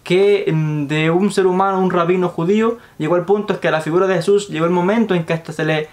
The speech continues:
desjudaizó y se le alejó completamente hasta que el cristianismo se tomó como una religión, o que se convirtió en una religión independiente. Y de, de un ser humano, de un judío, de un rabino,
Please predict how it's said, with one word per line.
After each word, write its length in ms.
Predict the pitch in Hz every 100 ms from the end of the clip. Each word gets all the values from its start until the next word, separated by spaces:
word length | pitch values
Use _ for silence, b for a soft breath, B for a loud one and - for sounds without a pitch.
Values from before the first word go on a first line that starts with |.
| B 156
desjudaizó 1160 | 147 185 - 185 180 165 156 147 185 190 - B B _
y 200 | - 165
se 140 | 160 170
le 280 | 170 165 -
alejó 380 | 151 156 - 208
completamente 680 | 196 175 185 180 190 214 220
hasta 200 | 220 208
que 260 | 214 214 B B B B -
el 100 | 170
cristianismo 440 | 180 185 226 214
se 100 | 185
tomó 520 | 175 170 208 220 160
como 160 | 156 170
una 140 | 190
religión, 560 | 180 170 170 202 214 - -
o 120 | 143
que 80 | -
se 100 | -
convirtió 340 | 160 151 185
en 60 | 208
una 80 |
religión 320 | 190 170 185 202
independiente. 840 | 175 165 156 151 254 185 - 139 B B B B B
Y 280 | 175 214 254
de, 380 | 196 175 170 139
de 180 | 160 160
un 180 | 196 262
ser 160 | 247 226
humano, 500 | 208 208 196 202 - B B _
de 280 | 151 143 160
un 140 | 214
judío, 600 | - 208 196 202 190 180 165
de 240 | 160 160
un 180 | 185 190
rabino, 600 | 180 175 190 180 180